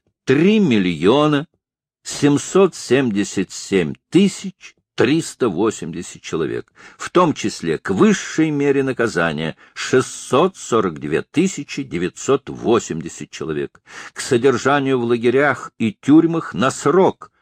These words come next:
от двадцати пяти лет и ниже два миллиона триста шестьдесят девять тысяч двести двадцать человек, к ссылке и высылке семьсот шестьдесят пять тысяч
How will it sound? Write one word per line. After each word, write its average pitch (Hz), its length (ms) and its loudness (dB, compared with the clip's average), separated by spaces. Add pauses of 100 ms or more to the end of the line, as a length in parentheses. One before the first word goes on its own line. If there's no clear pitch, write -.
(160)
от 160 300 0
двадцати 139 580 -4
пяти 139 320 -4
лет 127 480 0
и 104 140 0
ниже 113 460 0 (340)
два 131 480 2
миллиона 160 720 2 (280)
триста 131 460 0
шестьдесят 80 640 -4
девять 65 400 -6
тысяч - 520 -6
двести 80 400 -6
двадцать 62 520 -8
человек, 62 580 -4 (360)
к - 100 -10
ссылке - 720 2
и 131 300 2
высылке 110 960 0 (360)
семьсот 135 640 0
шестьдесят 71 720 -8
пять - 420 -2 (140)
тысяч 196 640 0